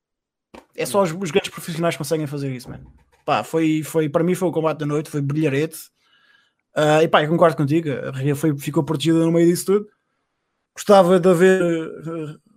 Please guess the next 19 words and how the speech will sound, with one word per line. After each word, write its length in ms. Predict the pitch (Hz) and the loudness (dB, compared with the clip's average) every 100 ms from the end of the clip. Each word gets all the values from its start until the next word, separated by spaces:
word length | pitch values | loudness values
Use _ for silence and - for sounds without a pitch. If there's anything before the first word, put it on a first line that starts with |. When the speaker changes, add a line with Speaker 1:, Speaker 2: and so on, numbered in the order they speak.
| - | -20
Speaker 1:
vol-, 380 | 151 139 175 170 | -14 -2 0 2
voltar 320 | 165 165 175 | 2 4 6
a 40 | |
ganhar 200 | 175 175 | 6 4
um 60 | 165 | 2
título 220 | 175 170 | -2 -2
no 100 | 175 | -2
SummerSlam, 520 | 165 175 165 - 190 190 | -2 -2 -2 2 2 2
mas 220 | 156 143 143 | -2 -4 -6
acredito 400 | 151 160 156 143 - | -4 -4 -4 -8 -12
muito 280 | 156 151 143 | -6 -6 -4
mais 160 | 151 139 | -6 -4
que 60 | |
vai 80 | 151 | -4
ser 120 | 151 | -4
Charlotte 380 | 135 151 151 143 | -4 -4 -4 -6
contra 180 | 143 143 | -6 -4
Becky 220 | 143 143 | -4 -4
Lynch. 340 | 143 143 - | -6 -6 -14